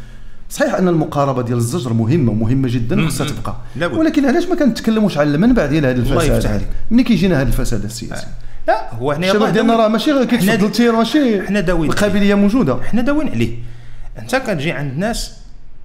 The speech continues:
Speaker 2: لا أنت قريتيهم مزيان، النظام التعليمي، راه كنقولوا هذه راه سنوات وحنا كنتكلموا على هادشي، ودواو فيه ناس قبل منا من اللي هما أهل الاختصاص أكثر من حنا، دواو فيه سنوات تما من
Speaker 1: مهم.
Speaker 2: قبل. قال لك: "النظام التعليمي ديالنا صار قائمًا على الشحن والتفريغ".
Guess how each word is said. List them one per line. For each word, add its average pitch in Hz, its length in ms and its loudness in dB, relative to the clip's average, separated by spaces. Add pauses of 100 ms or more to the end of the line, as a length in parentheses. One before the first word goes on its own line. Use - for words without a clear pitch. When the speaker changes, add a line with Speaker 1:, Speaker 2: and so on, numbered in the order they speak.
(260)
Speaker 2:
لا 170 80 -2
أنت 196 140 -4
قريتيهم 156 600 -6
مزيان، 135 240 -6 (140)
النظام 139 360 -6
التعليمي، 131 460 -6
راه 120 60 -6
كنقولوا 117 400 -6
هذه 156 180 -4
راه 117 100 -8
سنوات 131 640 -4
وحنا - 140 -12
كنتكلموا 113 460 -8
على 127 80 -4
هادشي، 131 160 -8
ودواو 165 400 -2
فيه 170 240 -4
ناس 165 220 -6
قبل 156 240 -4
منا 151 300 -2
من 254 100 -6
اللي 180 160 -4
هما 147 240 -8
أهل 135 120 -4
الاختصاص 127 480 -10
أكثر 196 240 -6
من 165 220 -2
حنا، 160 180 -8
دواو 220 240 -4
فيه 214 220 -4 (100)
سنوات 208 500 -6
تما 127 120 -2
من 127 80 0
Speaker 1:
مهم. 117 140 -2
Speaker 2:
قبل. - 160 -10 (720)
قال 208 80 -2
لك: 233 100 -8
"النظام 220 300 0
التعليمي 196 400 -2
ديالنا 202 240 -4
صار 180 280 -6
قائمًا 196 500 -4
على 160 160 -2
الشحن 180 340 -6
والتفريغ". - 480 -8